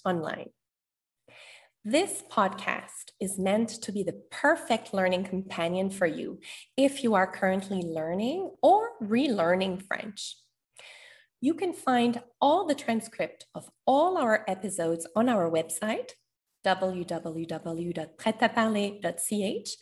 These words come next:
P R E T A P A R L E R. And you can also find more free grammar, vocabulary, and pronunciation videos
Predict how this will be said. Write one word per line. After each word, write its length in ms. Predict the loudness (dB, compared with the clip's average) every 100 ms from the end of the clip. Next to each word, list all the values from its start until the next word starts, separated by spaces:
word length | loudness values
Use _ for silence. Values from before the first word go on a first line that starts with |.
| -18 -20 _
P 220 | -2 -2 0
R 220 | -2 -2
E 140 | -4 -8
T 460 | -8 -10 -10 -10 -6
A 260 | -6 -6 -10 -2
P 440 | 2 2 0 -2
A 20 | -2
R 240 | -4 -2
L 200 | -2 0 -2
E 140 | -4 -4
R. 320 | -6 -8 -14 -20 -18 -18 -2
And 140 | 0
you 60 | 2
can 180 | 0 0
also 460 | 0 0 -4 -4 -8
find 300 | -2 0 -2 -4
more 600 | -2 2 4 6 4 2 -2 -14 -2
free 480 | 0 2 0 -4 -10
grammar, 580 | -2 0 2 2 2 2
vocabulary, 1040 | -2 -2 -2 0 0 2 2 2 -2 -6 -10 -12
and 160 | -10 -10
pronunciation 880 | -4 -2 -2 0 2 2 2 2 4
videos 520 | 6 6 6 2 0